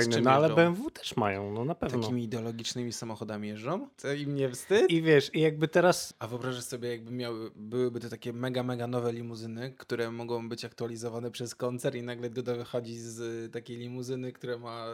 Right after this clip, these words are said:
Speaker 2: tęczę dookoła znaczka, bo było to zaktualizowane. To są ledy? Na przykład za dziesięć lat.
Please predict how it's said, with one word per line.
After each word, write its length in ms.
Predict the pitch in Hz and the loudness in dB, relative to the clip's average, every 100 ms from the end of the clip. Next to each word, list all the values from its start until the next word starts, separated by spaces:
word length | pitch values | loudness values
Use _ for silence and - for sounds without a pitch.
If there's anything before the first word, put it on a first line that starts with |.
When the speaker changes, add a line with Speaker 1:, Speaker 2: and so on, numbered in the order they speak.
| 110 | -8
Speaker 2:
tęczę 300 | 131 127 131 | -6 -6 -6
dookoła 380 | 123 123 123 120 | -6 -4 -4 -4
znaczka, 400 | 120 123 - 113 | -6 -10 -10 -10
bo 60 | 110 | -10
było 140 | 113 | -12
to 120 | 120 | -12
zaktualizowane. 640 | 117 117 117 117 110 110 | -12 -12 -12 -10 -12 -10
To 60 | 139 | -10
są 220 | 135 120 | -10 -6
ledy? 280 | 120 123 185 - _ _ _ _ - _ - 165 | -4 -4 -6 -10 _ _ _ _ -20 _ -8 -2
Na 60 | |
przykład 180 | 160 185 | 2 2
za 80 | 170 | 2
dziesięć 380 | 247 277 254 - | -2 -6 -6 -4
lat. 320 | 120 120 | -4 -6